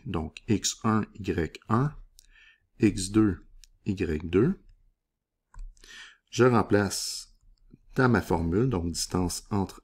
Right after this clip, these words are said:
A B, qui va être égale à X deux, quarante, moins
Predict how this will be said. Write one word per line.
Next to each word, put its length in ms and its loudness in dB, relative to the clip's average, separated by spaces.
A 160 -2
B, 140 -4
qui 140 -2
va 160 0
être 120 -2
égale 380 -2
à 220 0
X 300 0
deux, 340 0
quarante, 680 -4
moins 360 6